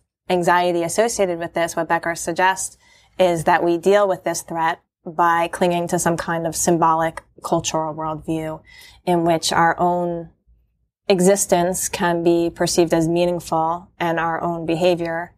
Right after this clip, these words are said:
can be perceived as valuable. And so essentially what the civilizing process does is it forces us to change our own animal, natural sense of self-worth for a contrived symbolic one.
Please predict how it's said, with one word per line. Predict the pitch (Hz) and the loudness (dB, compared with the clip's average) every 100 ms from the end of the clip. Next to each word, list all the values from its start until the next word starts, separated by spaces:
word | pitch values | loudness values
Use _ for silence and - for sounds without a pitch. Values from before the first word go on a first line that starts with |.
| - | -6
can | 175 | -4
be | 165 165 | -2 -4
perceived | - 165 165 156 | -6 -4 -4 -4
as | 165 156 | -6 -4
valuable. | 175 160 165 160 160 156 - _ _ _ | 0 0 0 -6 -10 -10 -16 _ _ _
And | 190 247 | -2 0
so | - 175 | 2 0
essentially | 170 165 214 208 180 175 175 | 0 2 0 0 -2 -2 -2
what | 175 160 - - | -2 -2 -4 -8
the | 160 | -6
civilizing | - 170 170 165 160 | -4 -4 -2 -4 -4
process | 160 160 160 | -6 -6 -10
does | - 208 202 180 180 - | 0 2 2 0 -4 -2
is | 175 165 - - _ _ _ _ - | -2 -4 -10 -16 _ _ _ _ 0
it | 185 - _ _ - | 0 0 _ _ -4
forces | - 220 214 190 | 2 4 4 2
us | 185 185 - - | 2 0 -2 0
to | 175 | 0
change | 170 190 185 185 175 | 0 -2 0 -2 -4
our | 170 165 165 | -2 -2 -2
own | 180 180 175 175 175 _ _ _ _ _ - - | -2 -2 -4 -8 -14 _ _ _ _ _ -20 -4
animal, | 202 190 185 180 180 175 | 0 2 2 0 0 -2
natural | 180 180 180 - 180 175 | 0 0 0 -4 -2 -2
sense | 170 - 175 170 | 0 0 0 -2
of | 170 | -6
self-worth | - 175 170 - 180 175 - - | -2 0 -2 -4 -6 -6 -8 -6
for | 175 170 - | -4 -2 -2
a | 175 175 175 _ _ _ _ _ _ - | -4 -2 -6 _ _ _ _ _ _ -2
contrived | 202 185 185 180 170 | 0 2 4 4 2
symbolic | - 170 156 165 - - | -2 -2 0 0 -2 -8
one. | 175 - 202 | -12 -12 -14